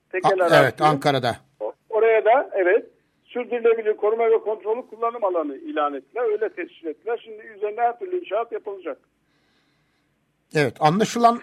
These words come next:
Speaker 2: odur ki hocam, e, bu bütün inşaat projelerinde, e, önlerinde herhangi bir engel olmasını istemiyorlar ve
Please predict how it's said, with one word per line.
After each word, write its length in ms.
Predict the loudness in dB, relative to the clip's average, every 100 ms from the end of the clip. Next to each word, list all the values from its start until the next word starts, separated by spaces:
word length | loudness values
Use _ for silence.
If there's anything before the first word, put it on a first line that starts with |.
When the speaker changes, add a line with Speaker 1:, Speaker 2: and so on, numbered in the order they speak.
| 0
Speaker 2:
odur 260 | 2 0
ki 140 | 0 2
hocam, 500 | 4 4 4 4 2 2
e, 80 | 2 2 -2 -4 -2
bu 240 | 2 2 2
bütün 320 | -6 -4 -2
inşaat 580 | 0 -2 2 4 4 4
projelerinde, 960 | 2 2 2 0 -2 -4 -4 -2 -2 -4 _ -20 _ _ 0
e, 40 | 2 2 -2 -2
önlerinde 580 | 0 2 2 0 0 0
herhangi 540 | 4 4 2 -2 -4
bir 200 | -6 -6 -4
engel 480 | -4 -2 2 2 0 -2
olmasını 1000 | 0 2 0 -2 -2 -2 -2 -4 -6 -6 -8
istemiyorlar 880 | -6 -2 2 2 2 2 2 0 -2
ve 220 | -2 -2